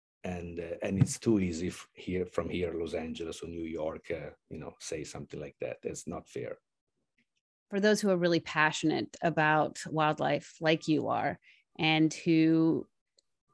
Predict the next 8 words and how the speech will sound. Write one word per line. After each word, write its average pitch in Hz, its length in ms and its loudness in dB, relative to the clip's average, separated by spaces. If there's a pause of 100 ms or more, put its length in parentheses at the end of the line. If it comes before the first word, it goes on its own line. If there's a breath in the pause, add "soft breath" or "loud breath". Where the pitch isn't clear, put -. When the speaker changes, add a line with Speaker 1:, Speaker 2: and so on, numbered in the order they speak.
(100)
Speaker 2:
have 165 360 4
that 170 260 4
dream 170 520 8
of 156 440 -2 (200)
turning 165 600 6
that 151 280 4
passion 156 600 2
into 151 720 0